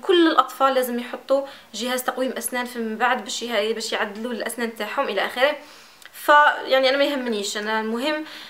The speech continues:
في هاد، في المرحلة الحالية واش بنتي محتاجتها أو ماش محتاجتها، واش تحس روحها مليحة أو لا. فسيرين كنت نعطيها اللهاية. آه، استعملت لهايات من فيليبس افنت وتحتاجوا معها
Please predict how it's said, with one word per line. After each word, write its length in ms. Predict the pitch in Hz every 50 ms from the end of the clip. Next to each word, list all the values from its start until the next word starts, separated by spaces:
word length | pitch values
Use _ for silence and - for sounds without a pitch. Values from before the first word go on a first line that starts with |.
| - -
في 120 | - -
هاد، 280 | 262 254 247 - 226 233
في 120 | 226 -
المرحلة 440 | 247 247 269 277 277 - 285 262 254
الحالية 1080 | 247 240 226 220 220 214 214 - - - - - - 311 320 311 294 277 262 240 254 254
واش 180 | 254 254 269
بنتي 260 | 233 233 233 226 233 233
محتاجتها 500 | 233 - - 269 254 254 247 - 262 254
أو 140 | - 233
ماش 220 | 220 220 220 - 226
محتاجتها، 480 | 220 - - 214 208 196 208 - 262
واش 160 | 247 214 226 226
تحس 240 | - - - -
روحها 240 | 208 214 - - 202
مليحة 320 | 208 233 277 294 - 262 233
أو 200 | - 214 208 220
لا. 160 | 262 320 - - - - - - - - - - -
فسيرين 920 | - - - 311 330 330 - - 262 247 240 240 - 277 277 285 320 330 311
كنت 200 | - 320 311 -
نعطيها 500 | 277 233 226 - 262 294 277 277 285 285
اللهاية. 600 | 240 240 240 262 226 226 254 247 233 220 226 277 - - - - _ _ _ _ _ _ _ _ _ _ _ _ _ _ - - - - - - - - -
آه، 220 | 226 247 240 240 240
استعملت 440 | 233 - - 262 277 311 311 -
لهايات 380 | 269 294 254 254 262 285 294 285
من 100 | 254 247
فيليبس 320 | - 277 262 262 262 - -
افنت 320 | 220 214 220 269 320 320 294
وتحتاجوا 460 | - - - - 285 269 254 269 254
معها 360 | 196 233 240 240 285 330 -